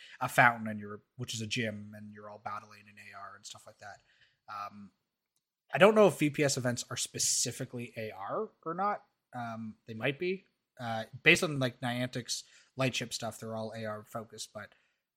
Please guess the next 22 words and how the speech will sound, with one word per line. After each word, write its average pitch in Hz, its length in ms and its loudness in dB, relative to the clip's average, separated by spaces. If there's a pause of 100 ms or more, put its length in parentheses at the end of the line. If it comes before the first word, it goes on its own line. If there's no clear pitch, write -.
(100)
um, 101 420 -10 (760)
I 113 120 -14 (160)
don't 107 260 -10 (460)
recall 110 480 -10
seeing 110 240 -10
any 104 200 -12
A 104 160 -10
R 101 100 -12
specific - 720 -8
things 127 580 -12 (120)
here, 185 180 -4
but 123 160 -4
that's 110 200 -8
just - 160 -8 (560)
could 117 200 -4
be 107 240 -8 (160)
because 117 200 -8
this - 120 -8
was 113 100 -8
added 110 220 -4
to 113 80 -10
the 107 140 -14